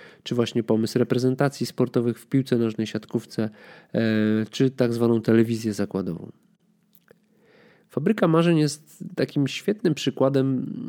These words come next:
właśnie słów Jacka Santorskiego, które cytowałem na początku tego odcinka. E, nasza wizja, która na początku była wyłącznie w sferze idei i wydawała się właśnie być bardzo mglista, okazała się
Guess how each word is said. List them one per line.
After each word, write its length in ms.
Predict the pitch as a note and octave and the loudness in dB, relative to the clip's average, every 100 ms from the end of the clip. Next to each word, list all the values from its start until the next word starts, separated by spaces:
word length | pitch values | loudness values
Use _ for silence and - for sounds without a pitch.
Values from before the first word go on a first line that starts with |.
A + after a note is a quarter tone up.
| B2+ | -4
właśnie 280 | A#2+ - B2 | -4 -2 -2
słów 400 | - F3+ E3+ - | 2 0 0 -2
Jacka 320 | G#2+ - A2+ | -2 -4 -6
Santorskiego, 720 | - G#2+ G#2+ G2+ - A2 A#2 | -4 -4 -4 -8 -6 -4 -4
które 260 | - A#2+ A#2+ A2+ A#2+ A#2 | -2 -2 0 0 -4 -8
cytowałem 960 | - A2+ A#2 B2 A#2 A#2 A#2 A#2 A2+ | -8 -4 0 0 0 -2 -4 -4 -4
na 100 | A2 | -4
początku 440 | G#2+ A#2 C#3+ C#3 A2+ | -6 -4 -4 -4 -6
tego 240 | A2 G#2 | -4 -4
odcinka. 520 | G2+ - G2+ - G2 B2 _ _ - - - - _ _ _ - | -6 -8 -10 -8 -8 -8 _ _ -20 -20 -20 -20 _ _ _ -6
E, 200 | A2 G#2+ - _ - | -2 -4 -6 _ -8
nasza 260 | B2 - B2 | -4 -2 0
wizja, 260 | E3 F3 | 2 2
która 220 | E3+ C3+ | 2 2
na 100 | B2 | 2
początku 460 | A#2+ - D#3 - D3 | 0 0 0 0 0
była 160 | C3+ A#2+ | 2 2
wyłącznie 540 | A#2 B2+ G3+ G#3 C#3 | 2 2 2 0 -2
w 60 | - | -2
sferze 360 | - A2+ A2 | -4 -2 -2
idei 400 | F#2 G#2 G2 G2 | -4 -2 0 0
i 40 | G2 | -2
wydawała 420 | G#2+ G#2 A2 A2+ | -4 -4 -2 -4
się 140 | - | -6
właśnie 280 | A2+ A2 A#2 | -8 -6 -6
być 160 | G#2+ A2 | -6 -4
bardzo 320 | A2 A2 A#2 | -4 -4 -4
mglista, 640 | A#2+ C3 E3 - A2 A#2+ - - - - - - | -2 0 0 -2 -6 -6 -8 -20 -20 -20 -16 -8
okazała 380 | - A#2+ C#3 D3 | -2 0 0 0
się 240 | - C#3+ | 0 -2